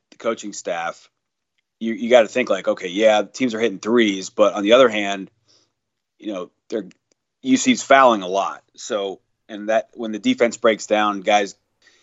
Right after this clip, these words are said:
I think, like you said, it all starts with stopping that penetration because a lot of the threes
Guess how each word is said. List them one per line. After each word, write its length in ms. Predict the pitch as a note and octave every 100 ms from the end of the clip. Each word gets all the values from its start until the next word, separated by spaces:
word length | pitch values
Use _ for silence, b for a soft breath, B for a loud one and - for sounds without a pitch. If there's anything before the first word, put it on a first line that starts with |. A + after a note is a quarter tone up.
| _ -
I 80 | G#2
think, 200 | C3 C3
like 180 | A#2+
you 60 | A2
said, 160 | D#3+ A2
it 80 |
all 160 | B2 D3
starts 300 | - D3 -
with 120 | B2 _ _ _ -
stopping 300 | B2+ A#2+ A2
that 120 | G2
penetration 520 | A#2 G#2 B2+ B2+ G#2
because 240 | G2 A2
a 40 | G#2
lot 220 | A#2 F#3
of 60 | C#3
the 80 |
threes 580 | G#2 G#2 A2 A2 G#2+ -